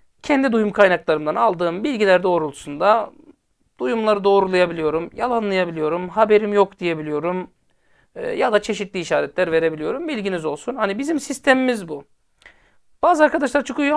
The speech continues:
"Ya ben, ben de yaparım işte. Ben de şuradan buradan haber okurum." diyorlar. Oku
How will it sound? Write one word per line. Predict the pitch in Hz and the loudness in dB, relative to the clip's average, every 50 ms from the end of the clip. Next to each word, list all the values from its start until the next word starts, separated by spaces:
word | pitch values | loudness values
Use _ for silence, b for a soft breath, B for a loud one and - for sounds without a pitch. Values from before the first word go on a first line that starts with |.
| 311 320 | 0 -2
"Ya | 349 330 | -2 0
ben, | 339 302 302 277 - 262 | 2 2 2 0 -4 -2
ben | 285 330 349 415 | 0 0 2 4
de | 415 | 4
yaparım | 415 403 370 - 320 320 294 262 | 4 4 6 6 6 6 6 2
işte. | 233 - - 247 233 208 214 b b b b b b b _ | -2 0 2 4 4 4 2 b b b b b b b _
Ben | 370 415 453 453 | -4 0 2 4
de | 440 403 370 294 | 4 4 2 0
şuradan | - - 285 285 285 269 254 | -2 -2 0 2 2 2 2
buradan | 254 226 233 | 2 2 2
haber | 220 220 208 220 | 4 4 4 4
okurum." | 208 202 208 - 208 202 190 175 | 4 2 2 -2 -4 -4 -4 -4
diyorlar. | 196 220 254 302 359 | -4 -4 -2 -2 -2
Oku | 320 311 302 - - | -4 -6 -8 -8 -12